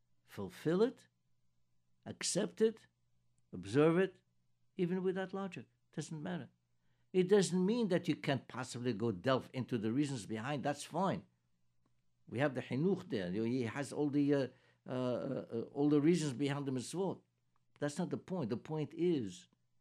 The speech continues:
HaKadosh Baruch Hu is giving you a set of mitzvot, six hundred, six hundred thirteen. Don't try to fulfill them because you understand them. No.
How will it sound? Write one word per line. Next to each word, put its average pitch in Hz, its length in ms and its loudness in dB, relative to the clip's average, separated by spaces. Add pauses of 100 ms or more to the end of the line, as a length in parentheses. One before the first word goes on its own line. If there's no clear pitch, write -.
(1300)
HaKadosh 139 480 0
Baruch 170 300 -2
Hu 151 240 0
is 113 160 -4
giving 147 340 -2
you 139 220 0
a 120 40 -4
set - 380 -2
of 113 100 -4
mitzvot, 127 440 -4
six 156 200 -4
hundred, 131 380 -4
six 170 200 0
hundred 151 300 -2
thirteen. 147 580 0 (1500)
Don't 180 360 4
try 123 600 -4 (920)
to 113 100 -6
fulfill 131 500 -4
them 110 200 -2
because 131 760 2
you 127 180 0
understand 90 640 -8
them. - 120 -20 (320)
No. - 200 -14